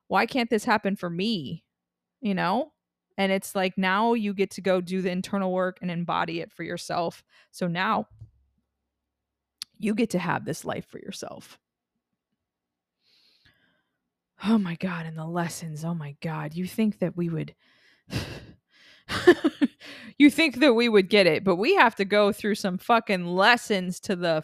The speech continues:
fucking ground until we're like, "All right."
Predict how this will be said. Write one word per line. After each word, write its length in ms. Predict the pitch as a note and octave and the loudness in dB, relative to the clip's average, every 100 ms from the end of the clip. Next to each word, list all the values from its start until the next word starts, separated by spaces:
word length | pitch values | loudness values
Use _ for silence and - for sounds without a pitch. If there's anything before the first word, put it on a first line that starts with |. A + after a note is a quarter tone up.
| - | -4
fucking 400 | G3+ - D#3+ D#3 | -6 -4 -8 -8
ground 920 | E3 E3+ F#3+ A3+ A#3+ G3+ F3+ F3+ F3 - _ _ _ | -6 0 4 6 8 6 2 0 -2 -2 _ _ _
until 420 | F3+ F#3 - A#3 G#3 | -8 -4 2 2 2
we're 100 | F#3+ | 0
like, 480 | F#3 E3 - - _ _ _ _ _ _ _ _ _ | -4 -6 -10 -20 _ _ _ _ _ _ _ _ _
"All 180 | - D#3 | -2 0
right." 260 | F2 E2 | 0 -4